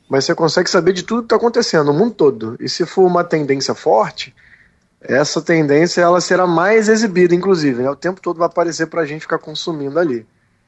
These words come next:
Então, assim, ela chegou realmente pra modificar a vida das pessoas e pra trazer mais facilidade,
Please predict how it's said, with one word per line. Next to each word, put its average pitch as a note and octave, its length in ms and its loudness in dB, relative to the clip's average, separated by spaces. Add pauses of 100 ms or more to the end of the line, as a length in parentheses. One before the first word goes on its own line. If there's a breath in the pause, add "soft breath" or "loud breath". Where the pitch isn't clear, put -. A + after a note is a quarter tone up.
(240)
Então, D3 540 2
assim, D3 260 -2
ela C#3+ 320 2
chegou E3 320 0
realmente E3+ 460 0
pra E3 160 -2
modificar D#3+ 480 0
a - 20 2
vida C#3+ 140 2
das C#3+ 160 0
pessoas F#3 720 -2 (420 soft breath)
e D#3+ 40 -10
pra D#3 120 -2
trazer F3 520 2
mais E3 240 0
facilidade, D3+ 1080 0